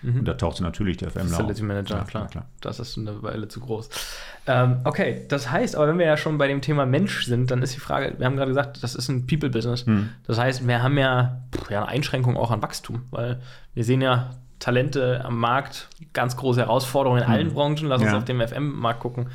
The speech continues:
Speaker 1: Du bist da Expertin drin in dem Bereich. Wie, wie sieht's da aus? Besser als in anderen Bereichen? Will jetzt jeder da rein?
Speaker 2: Da muss ich leider enttäuschen, es sieht wirklich, äh,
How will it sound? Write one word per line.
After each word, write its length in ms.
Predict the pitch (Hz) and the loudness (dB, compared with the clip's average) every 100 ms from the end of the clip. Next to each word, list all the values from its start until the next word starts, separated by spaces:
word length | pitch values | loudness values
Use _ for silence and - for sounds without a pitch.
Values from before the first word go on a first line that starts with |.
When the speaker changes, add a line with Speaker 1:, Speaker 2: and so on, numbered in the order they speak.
| - - - | -12 -16 -14
Speaker 1:
Du 100 | - | -2
bist 200 | 131 127 | -2 0
da 360 | 123 120 120 110 | 2 4 4 2
Expertin 640 | 95 123 123 - 147 131 120 | -2 -8 -6 -2 0 0 0
drin 160 | 120 | 0
in 140 | 120 120 | 2 0
dem 140 | 120 | 0
Bereich. 360 | 117 123 123 123 | 2 2 2 -2
Wie, 160 | 117 | -2
wie 80 | 120 | -2
sieht's 240 | 120 120 | -2 -2
da 120 | - 127 | 0 2
aus? 240 | 117 - | 0 0
Besser 260 | 135 135 165 | -2 -2 -2
als 180 | 147 - | -4 -6
in 60 | |
anderen 240 | - 185 180 | -4 -4 -2
Bereichen? 400 | 175 180 196 151 | -2 -2 -2 0
Will 80 | 139 | 0
jetzt 320 | 143 - - | -2 -4 -6
jeder 220 | 147 147 | -2 2
da 100 | 135 | 2
rein? 280 | 131 160 101 | 2 0 -2
Speaker 2:
Da 100 | 110 | 0
muss 180 | 107 104 | 2 2
ich 100 | 107 | 2
leider 160 | 110 110 | 2 2
enttäuschen, 400 | 95 110 107 107 | 4 2 2 2
es 80 | 113 | 2
sieht 140 | 87 | 2
wirklich, 420 | 101 104 92 - | 2 0 -2 -4
äh, 260 | - 92 | -2 0